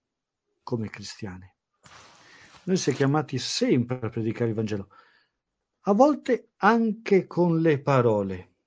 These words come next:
E quindi che vuol dire? Sempre con la vita.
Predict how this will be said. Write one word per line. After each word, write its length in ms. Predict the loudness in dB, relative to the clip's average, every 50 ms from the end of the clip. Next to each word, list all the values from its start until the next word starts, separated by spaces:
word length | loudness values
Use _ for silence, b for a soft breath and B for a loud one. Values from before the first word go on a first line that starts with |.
| _ _ _ _ _ _ _ _ _ _ _ _ _ _ _ _ _ _ _ _ _ _ _ _ _ _ _ _ _ _ _ _ _ _ _ _ _ _ _ _ _ _ _ _ _ _ _ _ _ _ _ _ _ _ _ _ _ _
E 100 | _ -10
quindi 220 | -6 -4 -2 -2 -2
che 120 | -2 -2
vuol 120 | 0 0 0
dire? 300 | -2 -2 -4 -6 -10 -12
Sempre 540 | -12 -12 -6 -2 -2 0 0 -2 -4 -8 -10
con 160 | -6 -6 -6
la 80 | -6 -8
vita. 340 | -10 -12 -16 -16 -20 -20